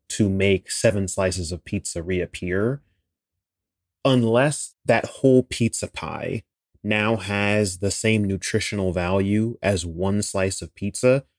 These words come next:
that pizza literally came from nowhere. Like, to you, you wouldn't know that it got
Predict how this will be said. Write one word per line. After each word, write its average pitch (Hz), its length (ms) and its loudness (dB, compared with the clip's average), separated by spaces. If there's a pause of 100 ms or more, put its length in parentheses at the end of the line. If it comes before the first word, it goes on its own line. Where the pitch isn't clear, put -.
(120)
that 101 260 0
pizza 110 320 2
literally 95 360 2
came 92 280 -4
from - 180 -12
nowhere. - 480 -12 (240)
Like, 98 340 2 (180)
to 120 100 2
you, 104 640 4
you 120 240 8
wouldn't 110 400 2
know 107 580 4
that 90 300 -2
it - 160 -2
got 92 300 0